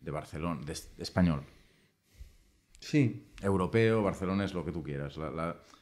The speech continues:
Speaker 1: eh, digamos que tenemos un referente que es la Silicon Valley, donde han nacido la mayor parte de empresas tecnológicas, startups que justifican, eh, ¿no? que, que, que dan, que dan credibilidad a lo que acabas de decir.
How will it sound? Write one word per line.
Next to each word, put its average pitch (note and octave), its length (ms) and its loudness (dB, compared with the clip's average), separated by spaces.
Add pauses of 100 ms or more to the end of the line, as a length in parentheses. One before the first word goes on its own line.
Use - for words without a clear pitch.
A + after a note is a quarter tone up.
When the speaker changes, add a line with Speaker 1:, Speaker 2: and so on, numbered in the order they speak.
(120)
Speaker 1:
eh, F2 260 -6
digamos G2+ 400 6
que F#2+ 120 -2
tenemos G2 400 2
un F#2+ 180 2
referente F#2+ 580 0
que F2+ 80 -2
es F2 80 -4
la F2+ 60 -2
Silicon F#2 400 -2
Valley, A#2 280 4
donde E2+ 340 0
han E2 160 0
nacido E2 360 -4
la D#2 100 -2
mayor D#2 280 -6
parte D#2 300 -10
de D2+ 80 -6
empresas D2+ 460 -10
tecnológicas, D#2 840 -8 (220)
startups F2+ 420 0
que E2+ 120 -8
justifican, E2+ 800 0 (420)
eh, D2+ 280 -2
¿no? G#2+ 220 -4
que, D2+ 260 -6
que, D2+ 400 -6
que D#2+ 140 -6
dan, E2 400 0
que D#2 120 -4
dan D#2+ 220 -2
credibilidad E2+ 640 2
a F#2 60 -2
lo D#2+ 100 0
que D#2+ 80 -4
acabas D2+ 300 -4
de E2 80 -4
decir. - 420 -6